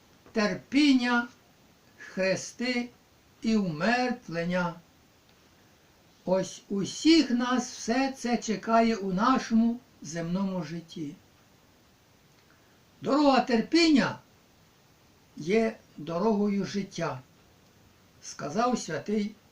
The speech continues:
Вернард. На горі Оливній молився Ісус багато разів, про що свята Євангелія виразно згадує,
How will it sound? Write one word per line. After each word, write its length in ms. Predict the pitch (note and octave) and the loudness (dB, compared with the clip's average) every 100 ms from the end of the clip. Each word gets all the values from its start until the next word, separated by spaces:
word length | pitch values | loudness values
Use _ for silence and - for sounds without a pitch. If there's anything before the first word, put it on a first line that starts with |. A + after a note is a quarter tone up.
| _ - | _ -12
Вернард. 760 | C#3+ E3 D#3 C#3 D3+ C3 C3+ - - _ _ _ _ _ _ _ _ _ _ _ _ _ _ _ _ _ _ _ _ _ _ _ _ _ - | -4 -4 -4 -6 -8 -10 -12 -18 -20 _ _ _ _ _ _ _ _ _ _ _ _ _ _ _ _ _ _ _ _ _ _ _ _ _ -18
На 160 | C#3+ F3 | -6 0
горі 420 | F3+ F#3 C4+ D#4+ | 2 4 4 4
Оливній 840 | - F#3+ F#3+ A3 A#3+ A3+ A#3 A3+ F3+ _ _ _ _ _ _ _ _ _ _ _ _ _ _ - | 4 2 6 6 6 6 6 2 -2 _ _ _ _ _ _ _ _ _ _ _ _ _ _ -8
молився 640 | D#3+ C4+ D4 D4 B3 B3+ | 4 6 6 4 2 0
Ісус 440 | B3 B3 - B3 G#3 | -2 0 -2 0 0
багато 480 | G3+ A3 A#3+ A#3+ A3+ | 4 6 6 4 4
разів, 460 | A3+ F3+ G#3+ G#3 G3 - _ - - _ - _ _ _ _ | 4 2 -2 -2 -4 -16 _ -20 -20 _ -20 _ _ _ _
про 160 | - F#3+ | -6 -6
що 320 | - A3+ G#3+ | -2 2 4
свята 400 | G#3+ A3+ G#3+ A#3+ | 2 -2 2 4
Євангелія 840 | A3+ A3 A3+ D3+ G#3 A3+ A3 A3 G3+ | 6 6 4 2 4 6 6 4 2
виразно 600 | F#3 A#3 A3 F3+ G#3 G3+ | 2 4 4 2 0 0
згадує, 680 | C#3 F#3+ G#3+ G#3+ G3+ G3 | -4 0 0 2 0 -4